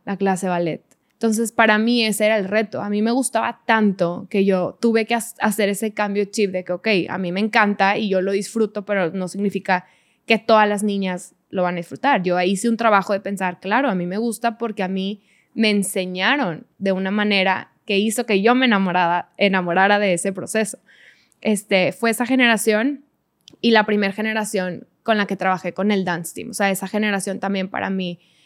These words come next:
este, fue muy icónica. O sea, también fue igual, fue un proceso de aprendizaje para mí, porque aparte no,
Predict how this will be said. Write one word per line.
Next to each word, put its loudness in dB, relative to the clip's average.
este, -6
fue -2
muy -2
icónica. -2
O -6
sea, -8
también -4
fue 0
igual, 2
fue -6
un -4
proceso -4
de 0
aprendizaje -2
para 2
mí, -4
porque 2
aparte 2
no, 2